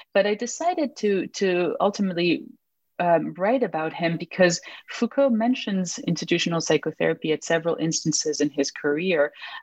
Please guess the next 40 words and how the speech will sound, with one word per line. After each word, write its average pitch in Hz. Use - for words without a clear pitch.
um, 160
in 175
his 175
very 208
early 202
work, 156
but 175
also 220
in 170
his, 165
in 170
the 165
nineteen 165
seventies 170
in 151
his, -
um, 147
seventy-four 156
Collège 170
de 156
France, 160
uh, 151
lectures 165
on 147
psychiatric -
power. 170
There 180
was 196
a 190
footnote 180
there 156
where 151
he 165
talked 175
about 151
Saint-Alban, 147
and, 170
and 175
I 180
always 220